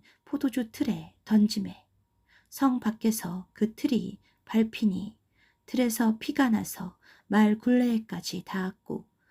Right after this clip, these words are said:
천육백 스타디온에 퍼졌더라. 열방 심판은 교회의 휴거를 신호로 도미노처럼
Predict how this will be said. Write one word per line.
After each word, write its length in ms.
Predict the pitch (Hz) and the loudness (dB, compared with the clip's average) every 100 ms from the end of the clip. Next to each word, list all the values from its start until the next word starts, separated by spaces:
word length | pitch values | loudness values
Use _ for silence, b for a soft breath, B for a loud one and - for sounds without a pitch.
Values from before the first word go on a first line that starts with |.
| b b - | b b -4
천육백 600 | 269 240 240 220 233 220 | 0 2 2 0 -4 -4
스타디온에 800 | - 269 247 226 185 165 151 _ _ | -4 -2 0 0 0 -2 -12 _ _
퍼졌더라. 720 | - 262 269 - 180 180 - _ _ _ _ _ _ _ _ _ _ _ _ - | -4 0 -2 -4 -12 -12 -14 _ _ _ _ _ _ _ _ _ _ _ _ 2
열방 400 | 208 208 233 220 | 6 6 6 4
심판은 580 | 220 277 - 233 175 185 b b b | 4 0 0 -4 -4 -10 b b b
교회의 420 | 233 226 220 220 | 2 6 6 6
휴거를 640 | 220 - 240 220 - 185 | 2 -2 -4 -4 -4 -8
신호로 500 | - 254 240 196 185 - b b b | -6 -2 0 0 -4 -14 b b b
도미노처럼 760 | 240 240 233 220 - 185 185 | 4 6 4 0 -4 -10 -12